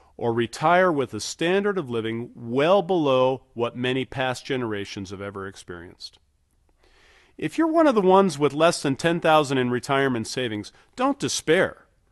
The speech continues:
Just start changing the equation today. One of the ways you've chosen to change the equation is to build your own Nu Skin business. I'm sure that there are two questions running through your mind right now.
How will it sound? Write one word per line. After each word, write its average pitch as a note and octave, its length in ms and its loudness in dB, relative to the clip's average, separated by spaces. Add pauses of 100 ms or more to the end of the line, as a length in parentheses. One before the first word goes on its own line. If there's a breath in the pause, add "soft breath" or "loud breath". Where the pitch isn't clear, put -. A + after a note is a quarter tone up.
(460)
Just E3+ 400 4
start C3+ 340 4
changing F3+ 540 2
the C3 120 2
equation D3 600 -2
today. G2 460 -6 (680)
One D4+ 260 4
of D#4 80 4
the C#4 80 0
ways A3+ 380 8
you've D#3+ 180 0
chosen F#3+ 540 4
to C3+ 100 -6
change F#3+ 480 2
the D#3+ 140 2
equation D3 600 2
is B2+ 140 0
to A#2 100 -4
build D#3 460 2
your B2+ 260 -2
own E3+ 400 4
Nu D#3 200 4
Skin C#3 340 -2
business. G#2+ 560 -6 (560 soft breath)
I'm F#3 300 6
sure - 580 -2 (300)
that B2 160 -6
there C3+ 200 4
are C3 80 2
two C4 360 0
questions A#2 680 2
running C#3 320 0
through C3+ 220 -6
your B2 100 -2
mind G#2+ 320 -6
right F#2+ 220 -12
now. E2+ 260 -20